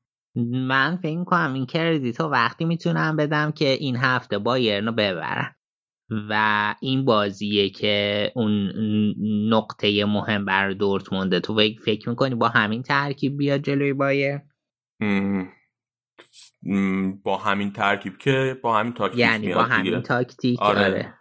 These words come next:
Speaker 2: آره. تو فکر می‌کنی با این تاکتیک نیاد؟
Speaker 1: نمی‌دونم بخواد سه دفاع جلوی بایرن بذاره.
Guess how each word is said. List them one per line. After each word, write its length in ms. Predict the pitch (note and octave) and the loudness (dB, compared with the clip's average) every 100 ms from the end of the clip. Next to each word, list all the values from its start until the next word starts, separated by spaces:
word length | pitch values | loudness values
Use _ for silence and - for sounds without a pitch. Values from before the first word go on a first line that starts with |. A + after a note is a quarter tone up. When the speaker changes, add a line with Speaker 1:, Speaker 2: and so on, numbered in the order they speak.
| _ | _
Speaker 2:
آره. 360 | G2+ F#2 F#2+ - _ _ _ _ _ | -4 -4 -4 -10 _ _ _ _ _
تو 80 | G#2 | 0
فکر 120 | G#2 | 2
می‌کنی 180 | A#2+ A#2 | 2 0
با 80 | G#2+ | 0
این 80 | |
تاکتیک 420 | G#2 A2 - G2 G#2+ | 2 0 0 -4 0
نیاد؟ 540 | G2+ G2 A2 C#3 - _ _ _ _ _ _ _ | 2 2 -2 -6 -12 _ _ _ _ _ _ _
Speaker 1:
نمی‌دونم 600 | G#2 G2+ A2+ D3+ B2+ A2 | 0 0 0 0 2 2
بخواد 300 | G2+ - G#2 | -2 -2 -4
سه 200 | - A2+ | -2 0
دفاع 340 | G#2 G#2 - G#2 | 2 0 0 -2
جلوی 340 | G2+ G2+ G2 | 0 0 0
بایرن 500 | F#2+ G#2 G2 G2 G2+ | 0 0 0 0 0
بذاره. 540 | G#2 G2+ G#2+ G#2 G2+ | -2 0 0 0 -2